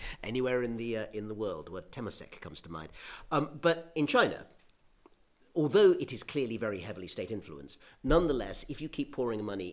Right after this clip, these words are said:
into projects that don't make any money, your company will go bankrupt and your investors won't thank you. So in those particular cases, Xi Jinping essentially was, was in a different way saying, "Actually, we're throwing this much more open to market forces, and you know what? A lot of these various projects are not actually gonna come off in a, in a significant way."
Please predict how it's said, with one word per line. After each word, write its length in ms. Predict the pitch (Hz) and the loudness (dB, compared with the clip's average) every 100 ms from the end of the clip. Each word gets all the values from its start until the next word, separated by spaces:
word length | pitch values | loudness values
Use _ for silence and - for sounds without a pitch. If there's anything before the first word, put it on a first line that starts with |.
| 101 | -8
into 160 | 101 | -10
projects 380 | - 110 101 85 | -8 -8 -8 -10
that 80 | 92 | -10
don't 120 | 85 | -10
make 140 | 87 | -10
any 140 | 82 90 | -8 -8
money, 200 | 87 80 | -8 -8
your 140 | 90 | -8
company 380 | 92 82 80 92 | -8 -10 -10 -8
will 160 | 87 85 | -6 -6
go 120 | 87 | -6
bankrupt 540 | 85 117 110 76 - | -6 -8 -8 -12 -16
and 80 | - | -16
your 120 | 90 | -12
investors 420 | 95 92 - 92 90 | -10 -10 -10 -12 -12
won't 160 | 85 | -12
thank 340 | - 107 92 - | -8 -8 -8 -10
you. 140 | 65 - - - | -10 -10 -10 -8
So 340 | - 135 131 - - | -2 2 2 0 -2
in 140 | 135 | 0
those 200 | 127 208 | 4 4
particular 340 | - - 110 95 | 2 -6 -8 -6
cases, 300 | 107 90 92 | -6 -6 -8
Xi 240 | 175 202 | -10 -8
Jinping 180 | 190 151 | -4 -2
essentially 540 | - - 143 - 98 | -2 -4 -4 -4 -6
was, 220 | 87 98 - - | -6 -8 -10 -12
was 140 | - 113 | -8 -4
in 60 | |
a 80 | 117 | 2
different 320 | 196 - 101 | 2 2 -2
way 180 | 113 107 | -2 -2
saying, 320 | 95 123 104 104 - - - - | 0 0 0 0 -8 -12 -2 6
"Actually, 360 | 180 - 160 | 6 6 2
we're 100 | 139 | 2
throwing 320 | - 139 123 | 0 2 2
this 140 | 120 107 | 0 -2
much 220 | 123 - | -4 -4
more 120 | 117 | -2
open 200 | 110 104 | -2 -2
to 60 | 98 | -4
market 300 | 107 98 101 | -4 -4 -6
forces, 560 | - 123 - 76 73 - - - 104 | -4 -4 -2 -6 -10 -14 -16 -16 -10
and 100 | 104 | -4
you 60 | |
know 160 | 127 160 | 0 0
what? 260 | 147 - - | 0 -2 -4
A 40 | 104 | -4
lot 160 | 110 | -4
of 80 | - | -4
these 160 | 113 92 | -6 -4
various 240 | 101 98 | -4 -6
projects 420 | - 95 - - - | -8 -10 -10 -12 -14
are 40 | |
not 140 | 92 82 | -14 -14
actually 220 | 76 - | -14 -12
gonna 140 | 82 | -12
come 180 | 80 80 | -12 -12
off 240 | 76 - - | -12 -12 -14
in 100 | - | -12
a, 160 | 87 104 | -8 -8
in 80 | 87 | -8
a 40 | |
significant 520 | - 90 87 - 82 | -8 -10 -12 -12 -14
way." 240 | 82 73 | -12 -12